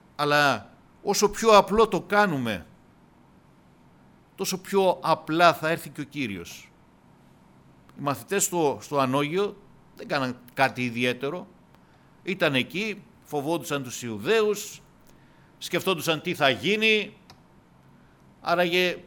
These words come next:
γιατί μας είπε ο Κύριος να περιμένουμε εδώ, κοιτούσε ο ένας τον άλλον. Ε, κάποια στιγμή θα είπανε, «Ε, ας προσευχηθούμε και ας σταματήσουμε τις σκέψεις, ας σταματήσουμε τα λόγια,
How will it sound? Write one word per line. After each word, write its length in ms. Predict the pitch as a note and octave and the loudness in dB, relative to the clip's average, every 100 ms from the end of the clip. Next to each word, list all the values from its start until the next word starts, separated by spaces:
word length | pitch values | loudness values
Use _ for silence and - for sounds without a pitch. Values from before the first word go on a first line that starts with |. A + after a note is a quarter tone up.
| _ - | _ -10
γιατί 280 | D#3 D3+ | -8 -4
μας 220 | D#3+ D3 E3 | -4 -4 -4
είπε 160 | D3+ | -4
ο 40 | C#3 | -6
Κύριος 300 | E3 C#3 C3+ | -6 -8 -6
να 120 | C3 | -4
περιμένουμε 560 | C#3 B2 C3 C#3 B2+ | -4 -4 -6 -6 -6
εδώ, 600 | A2 F#2 F#3 G#3 F3+ - - - _ _ - - - - - - - - - | -6 -4 0 2 0 -6 -20 -20 _ _ -20 -20 -20 -20 -20 -20 -20 -20 -16
κοιτούσε 380 | - E3 F3+ - | -10 -4 -2 2
ο 40 | D3 | 2
ένας 220 | C#3+ - | 2 0
τον 180 | B2 C#3 | 4 10
άλλον. 500 | G3 G#3 G#3 F3 - - _ - - _ - _ - _ _ _ _ _ _ _ - _ _ - | 10 10 4 0 -16 -20 _ -20 -20 _ -20 _ -20 _ _ _ _ _ _ _ -20 _ _ -12
Ε, 140 | D3 G#2 - | -10 -10 -10
κάποια 260 | - A#2+ C3 | -6 -2 -2
στιγμή 220 | - F3 | -4 -6
θα 120 | E3 | -4
είπανε, 360 | F3 E3+ E3+ C3+ D3+ | -4 -4 -6 -10 -6
«Ε, 160 | E3 - - | -8 -8 -14
ας 160 | - D3 | -10 -8
προσευχηθούμε 640 | - D#3 B2+ B2 F3 F#3+ | -6 -6 -4 -4 -4 -4
και 180 | F3 E3+ | -2 0
ας 100 | D#3 | 0
σταματήσουμε 560 | D#3+ C#3+ C#3 D#3 C#3+ B2+ | 0 -2 -2 -4 -6 -6
τις 140 | G#2+ | -6
σκέψεις, 560 | - C#3+ D#3+ D#3+ - - - | -2 -2 -2 -4 -8 -14 -20
ας 120 | - - | -14 -8
σταματήσουμε 600 | C#3 B2 D3+ C#3+ C3 B2+ | -6 -4 -6 -8 -8 -2
τα 160 | A2 | 0
λόγια, 460 | A2+ C#3+ D3+ D#3 | 2 0 0 -4